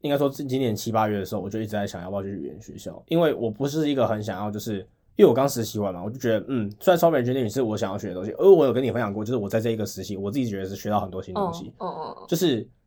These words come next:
Speaker 1: 它的，它干货真的很多，所以，而且我是没有浪费很多时间，因为应该说这段时间从六月到八月，台湾的这个 office 只有我一个 intern。
Speaker 2: 哦。
Speaker 1: 就算你把所有的 engineering 的 intern 算起来，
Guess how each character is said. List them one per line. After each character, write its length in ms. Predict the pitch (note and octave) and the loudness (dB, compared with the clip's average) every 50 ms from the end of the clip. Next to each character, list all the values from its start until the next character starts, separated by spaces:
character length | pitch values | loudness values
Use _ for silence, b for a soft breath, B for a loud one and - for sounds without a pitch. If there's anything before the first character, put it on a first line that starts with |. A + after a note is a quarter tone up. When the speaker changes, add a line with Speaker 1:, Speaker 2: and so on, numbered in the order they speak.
| _ _ - | _ _ 0
Speaker 1:
它 160 | - D3 E3 | 2 4 6
的， 400 | D#3 C3+ A#2 G#2+ G2+ F#2 F#2 F#2+ B2 - - | 6 6 6 6 2 0 -4 -8 -14 -10 -2
它 120 | - - | 2 2
干 220 | D#3 - C#3 D3 D#3+ | 4 6 6 4 6
货 220 | D#3+ D3+ A2 - - | 6 4 4 2 0
真 140 | - A#2 | -4 -4
的 60 | A2 G2 | -4 -4
很 120 | - - - | -4 -6 -10
多， 260 | - - D2 D2+ - - - | -10 -12 -10 -10 -12 -12 -4
所 160 | - D#3+ D#3 | 0 2 2
以， 260 | C3+ A2+ F#2 - - _ | 2 2 -2 -4 -6 _
而 100 | - E3 | 2 4
且 80 | G3 E3+ | 6 6
我 140 | B2 A2+ A2 | 6 4 2
是 240 | - E3+ D3+ - - | 2 0 0 -2 -2
没 120 | - C#3+ D#3+ | 0 2 4
有 100 | C3+ A#2 | 4 6
浪 180 | B2 B2+ B2 | 6 4 4
费 120 | C3 C3 A2 | 4 2 0
很 80 | G#2 | 0
多 120 | F#2+ G2 G2 | -2 -6 -8
时 120 | G2 F2+ | -8 -10
间， 120 | F#2 D#2+ G#2+ | -10 0 4
因 100 | E3 F3+ | 6 6
为 140 | D#3+ D3+ b b b b b b b b b - | 6 6 b b b b b b b b b 0
应 60 | G3+ | 4
该 120 | G#3 G#3 G3 | 6 6 8
说 120 | F3+ F#3+ | 8 6
这 200 | F3+ - A3 F#3+ | 6 6 4 6
段 180 | E3+ F#3 D#3+ - | 8 6 6 4
时 160 | - A#2 G#2 | 4 -2 -2
间 180 | G#2+ A#2 A2+ A2+ | -2 -2 -2 -2
从 220 | - A2+ G#2+ C3 | -2 -2 0 2
六 180 | E3 D3+ B2 B2+ | 4 4 4 4
月 120 | C3+ B2 | 4 2
到 120 | B2 A#2 | 2 2
八 240 | G#2 G#2 A2 G#2 G#2 | 2 2 2 0 0
月， 200 | A2 G#2+ G2+ G2 | 0 -2 -4 -6
台 240 | - - - G#2+ G#2+ | -6 -4 -2 -2 0
湾 160 | A2+ B2 B2+ | 0 -2 -2
的 80 | A#2+ A2 | -2 -2
这 100 | C3 A#2 | -2 -2
个 140 | G#2 G#2+ - | -2 -2 -2
office 400 | - A2+ A2 G#2 G#2 F#2+ G2+ G2+ | 0 0 0 0 -2 -8 -8 -6
只 80 | - A2 | -6 -4
有 80 | G#2+ | -4
我 160 | G#2+ G2+ F#2+ | -4 -4 -6
一 20 | F#2+ | -8
个 160 | - - - - - | -8 -10 -12 -12 -14
intern。 360 | - F#2+ G2 - - G2+ - - - _ | -14 -14 -12 -10 -10 -10 -10 -10 -16 _
Speaker 2:
哦。 340 | - G3 G3 F#3+ F3+ F3 E3+ E3+ | -14 -12 -12 -10 -10 -10 -4 2
Speaker 1:
就 80 | G3+ G3+ | 6 6
算 120 | A3 G3+ | 6 6
你 80 | D3 C#3 | 4 4
把 160 | C3+ A#2 G#2 | 4 2 2
所 220 | - - C#3+ D#3 | 2 2 4 6
有 80 | D3+ B2+ | 6 6
的 160 | A2+ - - - _ _ _ - | 4 0 -4 -6 _ _ _ -4
engineering 680 | B2+ B2+ A2+ - A#2+ A#2+ B2 B2+ C#3 C3+ A#2+ G#2 F#2+ | -2 -2 -2 -2 -2 0 0 0 0 0 0 -2 -2
的 300 | F2+ G#2 F#2+ F#2 F2 F#2 - _ _ _ _ _ _ _ _ - | -4 -6 -6 -6 -8 -10 -16 _ _ _ _ _ _ _ _ -6
intern 340 | C3 C3+ C3 D3 B2 G#2 | -4 -2 0 0 0 0
算 220 | G2 - C3 G#2+ G2 | 0 0 -2 -2 -2
起 120 | - - | -6 -10
来， 120 | D#2 - | -14 -12